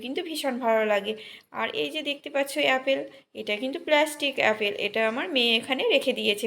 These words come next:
ফলগুলোর উপরে। আর এখানে আছে দেখো স্ট্রবেরি। তো স্ট্রবেরি কিন্তু মিষ্টি হলে ভীষণ ভালো লাগে খেতে, তাই না? কিন্তু স্ট্রবেরিগুলো অনেকগুলোই ছিল, তো একটু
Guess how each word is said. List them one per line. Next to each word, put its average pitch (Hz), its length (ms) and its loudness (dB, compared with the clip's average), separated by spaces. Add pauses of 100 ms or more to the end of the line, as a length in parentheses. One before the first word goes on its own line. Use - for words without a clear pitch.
ফলগুলোর 208 540 0
উপরে। 196 240 -6 (800)
আর 220 140 -2 (100)
এখানে 240 240 -4 (120)
আছে 285 160 -2 (460)
দেখো 233 220 0 (220)
স্ট্রবেরি। 208 640 2 (340)
তো - 60 -14 (120)
স্ট্রবেরি 330 500 -2 (100)
কিন্তু 339 260 -4 (520)
মিষ্টি 226 400 -6
হলে 330 140 -2 (100)
ভীষণ 247 320 -2 (100)
ভালো 220 260 2
লাগে 208 260 0
খেতে, 226 180 -6 (100)
তাই 233 220 2
না? 349 60 -2 (460)
কিন্তু 269 240 -6 (1200)
স্ট্রবেরিগুলো 302 640 -2 (440)
অনেকগুলোই 233 520 -2
ছিল, 277 160 0 (220)
তো - 60 -4 (160)
একটু - 180 -8